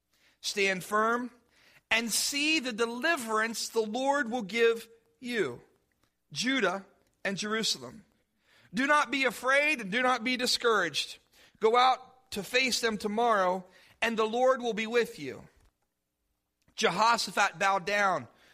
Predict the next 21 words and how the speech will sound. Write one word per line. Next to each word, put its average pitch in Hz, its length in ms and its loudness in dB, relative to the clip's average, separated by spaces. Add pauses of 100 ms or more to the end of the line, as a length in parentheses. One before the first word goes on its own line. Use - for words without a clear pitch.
(120)
with 190 120 0
his 175 180 -4
face 226 300 -2
to 185 80 -10
the 185 80 -2
ground, 208 320 2
and 190 80 -2
all 196 100 2
the 175 80 -10
people 220 320 -4
of 160 80 -4
Judah 202 300 0
and 165 100 -2
Jerusalem 175 560 -2 (380)
fell 208 200 2
down 214 300 2
and 175 160 -4
worshiped 208 400 0
before 202 380 -2
the 170 80 -2
Lord. 170 420 -2